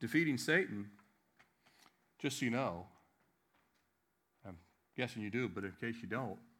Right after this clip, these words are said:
it isn't in any way, shape, or form some match of equals, right? Like, "Well, that's a good matchup."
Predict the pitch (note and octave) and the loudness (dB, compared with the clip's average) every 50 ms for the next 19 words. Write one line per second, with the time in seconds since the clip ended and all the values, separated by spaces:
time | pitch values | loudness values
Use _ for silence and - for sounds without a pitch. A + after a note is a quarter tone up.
0 | _ _ _ _ _ _ _ _ _ _ _ _ _ _ _ - B2+ - - - | _ _ _ _ _ _ _ _ _ _ _ _ _ _ _ -8 -8 -6 0 2
1 | D3+ D#3 C#3+ C#3+ C#3 C3 B2+ A#2 C#3 C#3+ D3 D3 C3 A#2+ B2+ C3 B2+ A#2 G#2+ G#2 | 2 4 4 2 0 0 -2 0 0 2 2 2 2 4 4 4 4 4 4 2
2 | G#2+ A2 - - _ _ _ _ _ _ _ - - - C3 C3 C3 C3 - A2+ | 0 -2 -8 -14 _ _ _ _ _ _ _ -6 0 2 4 4 2 2 -2 -8
3 | G2+ - - C3+ C3 A#2+ A2 G#2 - - - A#2 A2 G2+ G#2 A2 A#2 A#2+ A#2 - | -8 -6 -4 -2 0 0 0 0 -4 -4 -4 -2 -2 -2 -2 -2 -2 -2 -2 -4
4 | - F#2+ A2+ A#2 B2 - - - F2 - - - - - - - _ _ _ _ | -4 -4 -2 -2 -2 -4 -6 -10 -10 -8 -8 -8 -10 -10 -12 -18 _ _ _ _
5 | _ _ _ _ _ _ _ _ _ _ _ _ _ _ _ _ _ _ _ - | _ _ _ _ _ _ _ _ _ _ _ _ _ _ _ _ _ _ _ 2
6 | A2+ A2+ A#2+ C3 - - - - _ _ _ _ - A2+ G#2+ G2+ F#2 - - - | 4 4 4 4 0 -6 -18 -20 _ _ _ _ -6 -4 -4 -4 -4 -6 -14 -20
7 | - - - - - - _ - G2 A#2+ C3 B2 - F2+ F#2 F2+ D#2 E2 F2+ E2+ | -20 -20 -20 -20 -20 -16 _ -2 -2 -2 0 -2 -4 -4 -4 -6 -6 -6 -6 -6
8 | E2+ - - E2+ F2+ G#2+ | -6 -8 -8 -8 -8 -10